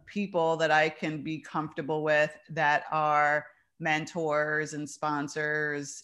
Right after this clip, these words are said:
and really truly supportive of not only, you know, what I want to accomplish, but where I'm at today.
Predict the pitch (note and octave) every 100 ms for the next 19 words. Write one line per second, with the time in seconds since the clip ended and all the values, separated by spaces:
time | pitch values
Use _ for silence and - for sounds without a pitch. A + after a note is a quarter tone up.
0 | - D#3+ D3+ D3 D3 D3+ C#3+ D#3+ D#3+ D#3+
1 | D#3 D3+ - D#3+ D#3 C#3+ D3 - E3 D3+
2 | D3+ D3+ D3+ - _ _ _ - D3+ D3
3 | D3+ C#3+ - G#3 G3+ G3 F3+ E3+ D#3+ D3+
4 | - F3 D#3 D#3+ D#3 D3+ D3+ D3 D3+ F3+
5 | D#3+ - D3 D3+ - D#3+ D#3 D#3 D3+ D3+
6 | D3+ D3 - D3+ D3 C#3+ D3+ C#3+ D3